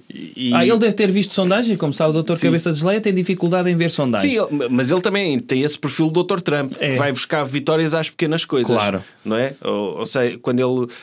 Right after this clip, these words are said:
Speaker 1: pega em gráficos de uma sondagem que dá dez por cento,
Speaker 2: Sim.
Speaker 1: ele celebra como se isso fosse quase sessenta por cento.
Speaker 2: É, isso, isso também acontece. Depois,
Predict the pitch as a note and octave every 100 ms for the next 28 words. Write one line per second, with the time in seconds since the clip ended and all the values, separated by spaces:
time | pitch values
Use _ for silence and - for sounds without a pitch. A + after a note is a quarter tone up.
0 | - - C3+ B2 G2 A#2+ A#2+ B2+ C3 B2
1 | G#2+ - B2 B2 A#2 B2 B2+ A2+ A2+ -
2 | A#2 A#2+ A#2+ A#2 - - - A2+ C3 F3+
3 | F3 - - B2+ C#3 D#3 E3 - - D3
4 | D3 E3 F3 G#3+ - - _ F3 E3+ -
5 | F#3+ - G3 F#3 - F#3+ F3+ - F#3 F3+
6 | F3+ - E3 C3+ - _ - D#3 B2+ -
7 | - - G3+ A3+ - G#3 - A#3 A#3 A3
8 | G#3+ E3 A#2 A2 - C#3 C3+ D3+ A3+ F#3
9 | A2+